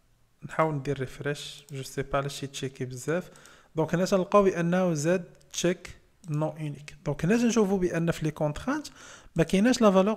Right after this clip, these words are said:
باغ ديفو. دونك هادي اون سبيسيفيكاسيون بالنسبه لهاد لا كونترانت. دونك ما تلقاوهاش مافيشيه هنا. علاش؟ لحقاش ما عندهاش دي لابيل، ما عندهاش دي نون. تنشوفوا حتى السانتاكس ديال الكرياسيون ما تنسميوهاش. دونك اوتوماتيكمون ما غاديش نلقاوها هنايا.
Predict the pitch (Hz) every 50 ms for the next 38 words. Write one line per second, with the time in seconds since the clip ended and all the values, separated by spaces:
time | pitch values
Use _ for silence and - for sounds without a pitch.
0 | - - 180 147 139 135 127 - - - - _ _ _ _ _ _ _ - 135
1 | 139 131 - - - - - - 135 139 143 156 214 262 - - 185 180 180 180
2 | - - 208 190 - 185 170 180 175 160 180 170 165 - 233 233 220 226 208 202
3 | 202 180 190 190 190 185 175 175 165 - - 160 147 143 - - - - - -
4 | - - - - - - - - - 151 151 - 170 165 147 - 165 170 - -
5 | 175 165 175 208 220 - - 180 180 170 - 185 - - - 156 151 143 143 160
6 | 196 226 - - 156 143 143 160 190 226 226 - - 180 - - - 180 - 175
7 | 170 160 151 147 143 147 156 180 202 202 - 147 147 160 160 156 151 147 135 -
8 | - - - _ - 135 135 143 156 180 180 160 143 165 170 165 160 151 131 -
9 | - - - - - - - _ - 151 143 135 160 147 156 147 - 208 185 -
10 | - 185 175 - - 170 160 147 156 151 - - - 156 160 160 160 - 233 240
11 | 233 233 208 190 - - 185 180 180 180 156 139 143 135 - - - - - -
12 | - - - - 160 151 180 175 - 196 180 185 180 - - 170 180 185 208 220
13 | 220 214 196 190 202 - - 190 185 - - 180 160 151 151 135 135 135 135 127
14 | - - -